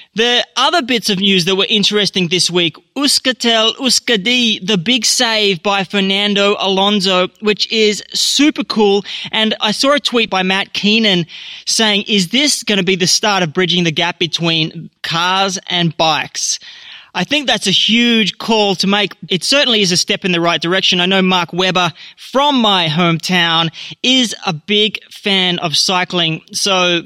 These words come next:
that's been around for a long time, but this could be the next step, and we could see some interesting stuff coming out of this.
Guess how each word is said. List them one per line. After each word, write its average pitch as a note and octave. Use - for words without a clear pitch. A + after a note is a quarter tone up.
that's G#3
been G3+
around E3
for E3+
a D#3+
long D3+
time, D#3+
but E3+
this A#3
could F#3+
be E3+
the F3
next F#3+
step, D#3
and E3+
we F3
could E4
see F#3
some F#3
interesting F#3+
stuff -
coming G3
out G3
of F#3+
this. E3+